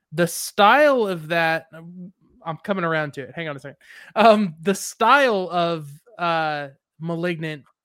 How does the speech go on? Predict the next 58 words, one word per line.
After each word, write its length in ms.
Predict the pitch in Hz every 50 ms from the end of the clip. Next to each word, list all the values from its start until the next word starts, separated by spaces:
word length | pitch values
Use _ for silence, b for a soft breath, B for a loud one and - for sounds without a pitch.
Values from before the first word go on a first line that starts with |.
| _ _ _ _ -
I 100 | 190 170
thought 340 | - - 202 180 143 147 151
won 480 | 151 147 151 165 180 190 190 180 175
me 200 | 170 175 170 170
over, 580 | 165 170 170 165 156 151 156 151 147 151 147 135 147
like, 180 | 165 165 - -
the 80 | 165
style 360 | 156 - - 196 190 202 196 180
and 160 | 160 151 143
tone 480 | - - 175 175 170 160 156 147 143 b b b b b b b -
over 260 | 202 208 196 180 196
what 180 | 185 190 208 196
was 120 | 196 175
actually 560 | 190 180 190 180 - - 208 190 170 170 160
written. 520 | 147 131 135 143 160 175 147 151 139 131 127 _ _ _ _ _ _ _ _ _ _ _ _ _ _ _ -
And 240 | 214 214 208 202 202
I 120 | 185 196
think 260 | 196 - 262 247 220 170
this 180 | 202 208 208
is 200 | 233 208 190 165
the 120 | 147 165 156
same 520 | - - - - 202 185 185 185 180 170
sort 260 | - - 190 180 170
of 140 | 170 151 -
thing 300 | - 180 170 165 156 151
where, 180 | 160 165 175 170
like, 200 | 180 202 202 202
this 160 | - 311 - 262
movie 300 | 262 277 247 262 233 208
opens 540 | 202 196 190 226 233 226 247 247 - - _ _ _ _ _ _ _ _ _ _ _ _ _ _ -
and 460 | 220 220 220 214 214 208 208 208 196
a 40 | 180
little 200 | 175 180 208 214
girl's 260 | 190 196 202 196 175
in 60 | 175 180
the 80 | 180
backseat 400 | 170 185 185 180 - - 190 175
of 60 | 170
her 100 | 160 165
parents 460 | 156 - 185 185 180 175 175 165 - _
talking 400 | - - 180 170 156 - 180 165
in 60 | 160
the 60 | 156
front 180 | - - 165 160
of 60 | 151
the 60 | 151
car. 300 | - - 151 143 139 139
I'm 80 | 139 151
like, 120 | 151 156 175
"Oh, 160 | 208 240 226 196
okay, 260 | 170 - 262 262 202
so 160 | 170 - 180
we're 100 | 175 175
gonna 140 | 165 170 170
do 160 | 156 151 165 160
a 40 | 156
car 300 | - - 202 202 190 156
wreck." 280 | 147 135 120 - -